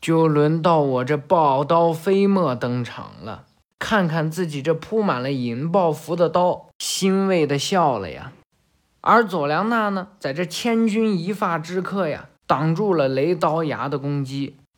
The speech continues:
用两只苦怼住了这把大剑。“用我这雷刀牙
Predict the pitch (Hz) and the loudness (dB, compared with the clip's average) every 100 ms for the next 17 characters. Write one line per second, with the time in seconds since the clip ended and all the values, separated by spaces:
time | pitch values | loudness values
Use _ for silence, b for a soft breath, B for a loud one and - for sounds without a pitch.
0 | _ _ 233 226 196 143 135 151 220 185 | _ _ 6 6 6 4 2 0 0 0
1 | - 131 113 127 202 196 147 98 117 151 | -2 -2 -2 0 0 0 -6 -4 -4 -4
2 | 131 120 135 113 104 117 123 120 127 135 | -4 -2 -2 -4 -6 -6 -6 -4 -6 -8
3 | - _ _ _ _ - 151 156 135 123 | -10 _ _ _ _ -4 0 2 0 -2
4 | 117 123 156 143 131 131 156 160 156 156 | -4 -4 -2 0 0 -2 -2 0 2 2
5 | 147 120 143 | 0 -2 -4